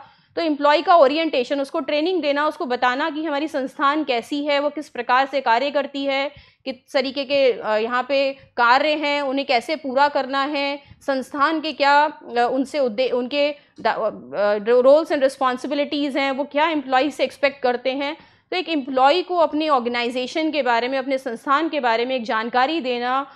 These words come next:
वहाँ पे उस जगह पे एडजस्ट कराने को हम एम्प्लॉय ओरिएंटेशन का नाम देते हैं। ट्रेनिंग में हम कौशल और तकनीकी प्रशिक्षण भी करते हैं, उन्हें स्किल्स और टेक्निकल ट्रेनिंग्स प्रोवाइड करते हैं,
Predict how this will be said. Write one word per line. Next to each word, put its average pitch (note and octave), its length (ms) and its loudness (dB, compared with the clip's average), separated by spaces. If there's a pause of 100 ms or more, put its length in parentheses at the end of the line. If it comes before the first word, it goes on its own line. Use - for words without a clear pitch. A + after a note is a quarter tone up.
(280)
वहाँ D4 320 0
पे D#4 100 -2
उस D#4 340 -6
जगह A#3+ 320 0
पे D#4 140 0
एडजस्ट A#3+ 460 -2
कराने A#3 360 0
को B3+ 140 -6
हम B3 180 -4
एम्प्लॉय G#3+ 320 -2
ओरिएंटेशन G3+ 560 -4
का B3+ 160 6 (300)
नाम G#3 220 -2
देते F#3+ 240 -8
हैं। F#3+ 340 -10 (440)
ट्रेनिंग E4+ 360 4
में G#4+ 120 2
हम G#4 140 4
कौशल D#4 440 4
और E4+ 80 6
तकनीकी D4+ 480 0
प्रशिक्षण C#4+ 540 -2
भी D#4+ 120 -2
करते D4 320 0
हैं, D#4+ 180 -2
उन्हें D#4+ 280 0
स्किल्स D#4+ 380 -4
और B3+ 120 0
टेक्निकल C#4 480 0
ट्रेनिंग्स C4+ 380 0
प्रोवाइड C#4 340 6
करते C4+ 260 4
हैं, D4+ 220 0